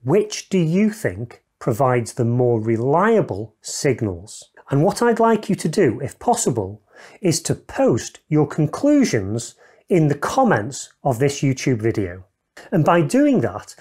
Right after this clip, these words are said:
let's get a much wider consensus across all of the viewers of the video as to which of these appears to be the best. Now, next time, I'm going to cover a further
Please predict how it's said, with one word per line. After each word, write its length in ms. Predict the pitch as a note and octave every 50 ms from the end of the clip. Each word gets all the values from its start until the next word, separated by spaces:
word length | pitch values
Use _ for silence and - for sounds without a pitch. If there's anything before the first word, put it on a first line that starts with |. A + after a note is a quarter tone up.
| - - - _ -
let's 300 | D3+ G3 A3+ A3 - -
get 260 | - G3+ F3 B2+ - - -
a 160 | D3+ C#3+ C#3
much 500 | C3+ C3 C#3 E3 A3 G#3+ - - - -
wider 760 | D#3 C#3+ C3+ C#3 D#3 E3+ G3 A#3+ B3 A3 E3 B2 G#2+ G2 F#2 - -
consensus 920 | - - C3 B2+ - - - A#3 C4 B3+ - - C3 G2+ G2 - - - - - - - - -
across 500 | - D#3 - - - D#3+ C3+ A#2+ - - - _ -
all 340 | - F#3 A3 A3 G#3+ F#3+ E3+ -
of 160 | - C#3 -
the 100 | - B2+
viewers 480 | G#2 - C#3 D3 G3 C4+ D4+ C#4+ A3+ -
of 160 | D3+ - -
the 80 | B2+
video 600 | G#2 F2+ G#2 F#2 G2 G2 G2 F#2+ G2 G2+ A2+ A#2 _ _ _ _ _ _ _ _ _ -
as 160 | C#3 - -
to 100 | - B2+
which 340 | A2 G2+ A2+ C#3 C#3 C#3+ -
of 160 | D#3+ B2+ -
these 460 | - C#3+ B2 F#2+ F2+ F2 - - - -
appears 480 | - E3 - - - D#3 B2 A#2+ A2+ -
to 100 | - -
be 160 | F#2+ A2+ G#2
the 100 | - F#2
best. 500 | F2+ E3 D3 G2+ - - - - _ - _ _ _ _ _ -
Now, 300 | D#3+ D3+ D3+ D3 C#3 C#3+ -
next 320 | - G3 A3+ B3+ B3 - -
time, 440 | - C#3+ A2+ G2+ A2+ D3+ E3+ E3+ _ _ _ _ _ _ _ -
I'm 200 | D3+ D#3 D#3 D3
going 220 | D3+ D#3 D3+ D3
to 120 | - -
cover 400 | C3 - - E3 C#3 C#3 D3+ D#3+ D#3+
a 180 | E3 C#3+ D3 C3
further 800 | - - - - - G3 A3 B3+ C#4 B3+ - C3+ G2 F2+ -